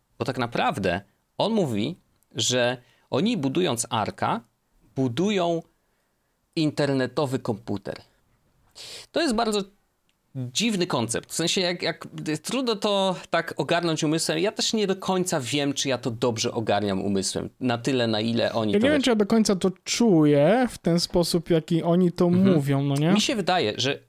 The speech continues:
Speaker 1: przekładając to na taki bardziej, e, ludzki wymiar, czy bardziej taki, e, produktowy wymiar, wymiar użytkownika wręcz, takiego jak ja, wydaje mi się, że ich założeniem jest to,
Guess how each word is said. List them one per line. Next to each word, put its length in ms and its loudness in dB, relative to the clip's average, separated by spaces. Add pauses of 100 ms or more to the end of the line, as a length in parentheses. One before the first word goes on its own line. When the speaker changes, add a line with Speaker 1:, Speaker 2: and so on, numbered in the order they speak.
(340)
Speaker 1:
przekładając 840 -2
to 120 0
na 120 0
taki 240 -6
bardziej, 680 0 (420)
e, 320 2
ludzki 420 -2
wymiar, 480 -2
czy 160 -4
bardziej 360 -2
taki, 600 -4 (100)
e, 360 0
produktowy 840 -4
wymiar, 500 -2 (100)
wymiar 520 -2 (580)
użytkownika 840 -2
wręcz, 400 -2
takiego 340 -4
jak 220 -2
ja, 220 -4 (560)
wydaje 640 -2
mi 160 -2
się, 320 -6 (280)
że 180 0 (200)
ich 480 -4
założeniem 800 0 (100)
jest 420 -2
to, 300 -2